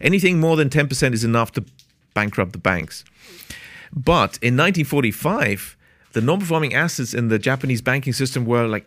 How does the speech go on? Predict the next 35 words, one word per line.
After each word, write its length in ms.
one 280
hundred 340
percent, 480
because 480
they 300
had 280
two 140
types 300
of 100
assets. 560
They 200
had, 360
um, 560
Greater 360
East 320
Asian 300
Prosperity 560
bonds, 440
war 260
bonds 360
forced 380
on 140
the 60
banks 580
of 100
a 60
country 340
that 140
just 240
lost, 420
uh, 200
the 120
Second 300
World 160
War. 220